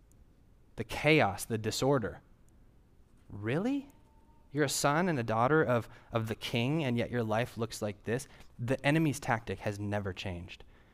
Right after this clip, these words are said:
And I just want to say very clearly, we need to boldly say, "Get those lies out of here."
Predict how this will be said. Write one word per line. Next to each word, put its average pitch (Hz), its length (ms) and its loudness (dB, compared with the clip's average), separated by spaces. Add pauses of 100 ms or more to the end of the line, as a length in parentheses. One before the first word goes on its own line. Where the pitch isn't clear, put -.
(120)
And 110 100 -2
I 139 120 6
just 160 180 0
want 127 100 4
to 110 40 -2
say 110 180 0
very 113 500 4
clearly, 214 600 -2 (260)
we 175 480 4
need 127 400 0
to 110 320 -2 (100)
boldly 127 600 4
say, 98 460 -2 (360)
"Get 139 300 0
those 107 280 0
lies 92 340 -4
out 87 160 -8
of 87 60 -12
here." 87 280 -14